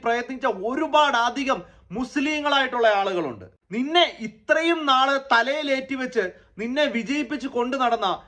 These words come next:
പൂഞ്ഞാർ എന്ന് പറയുന്ന ഈ സ്ഥലത്തും ഇതിന് ചുറ്റുവട്ടത്തും ഉള്ളതേ തൊണ്ണൂറ് ശതമാനം മുസ്ലിംസ് ആണെന്ന് നീ മറന്നുപോയി. നീ പിന്നെ ഇത് അറിയാതെ ചെയ്തതൊന്നുമല്ല, ഇതിനു മുമ്പും പല സമയത്തും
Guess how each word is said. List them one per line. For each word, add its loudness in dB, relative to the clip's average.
പൂഞ്ഞാർ 2
എന്ന് 0
പറയുന്ന 2
ഈ -2
സ്ഥലത്തും 0
ഇതിന് -2
ചുറ്റുവട്ടത്തും 0
ഉള്ളതേ 2
തൊണ്ണൂറ് 8
ശതമാനം 2
മുസ്ലിംസ് -2
ആണെന്ന് 4
നീ 0
മറന്നുപോയി. 2
നീ 2
പിന്നെ 0
ഇത് -2
അറിയാതെ 4
ചെയ്തതൊന്നുമല്ല, 0
ഇതിനു 0
മുമ്പും 2
പല 4
സമയത്തും -2